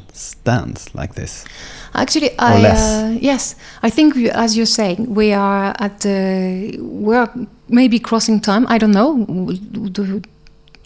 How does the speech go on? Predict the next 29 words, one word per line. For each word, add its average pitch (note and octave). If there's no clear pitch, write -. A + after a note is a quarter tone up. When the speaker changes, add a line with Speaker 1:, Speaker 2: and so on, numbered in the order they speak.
Speaker 2:
we'll A3
see. A#3+
But G3+
within A#3
months, C4+
we've G#3
seen G3
Brexit, G#3
and G#3
we've G#3+
seen G3+
the, F#3
uh, F#3
the, F3+
the F#3+
political G3+
election F#3+
of F3+
the E3+
president G3+
in F#3
the F3
U G3
S F3+
becoming G3
something F#3
that F3+
months B3
ago F3+